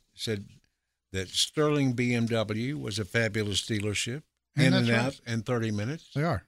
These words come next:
Speaker 2: They really are.
Speaker 1: Um, Don said that Fritz Ford was incredibly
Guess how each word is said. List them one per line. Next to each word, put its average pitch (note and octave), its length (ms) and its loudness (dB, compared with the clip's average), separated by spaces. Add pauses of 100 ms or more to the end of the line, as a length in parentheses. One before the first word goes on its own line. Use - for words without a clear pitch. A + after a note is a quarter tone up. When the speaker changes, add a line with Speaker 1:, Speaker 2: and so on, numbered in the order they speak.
Speaker 2:
They A2+ 80 0
really C3 220 0
are. A#2+ 200 -4 (460)
Speaker 1:
Um, G2+ 1000 -2 (720)
Don D3 800 2 (480)
said A#2 220 -2
that G2 260 -4
Fritz - 420 -2 (100)
Ford C#3+ 580 0 (400)
was G2+ 200 -4
incredibly G#2+ 1300 -2